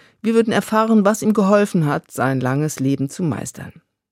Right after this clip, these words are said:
Das wäre womöglich anregend im Blick auf das, was uns Menschen hilft, Krisen zu meistern und zu überstehen.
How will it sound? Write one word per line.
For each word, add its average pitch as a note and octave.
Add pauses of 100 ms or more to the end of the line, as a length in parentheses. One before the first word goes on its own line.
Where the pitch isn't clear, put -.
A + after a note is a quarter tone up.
(200)
Das -
wäre D3+
womöglich F#3+
anregend G3+
im F3
Blick D#3+
auf -
das, D3+ (480)
was F3
uns G3
Menschen F#3+
hilft, D3+
Krisen G3
zu D#3+
meistern E3+
und E3
zu -
überstehen. E3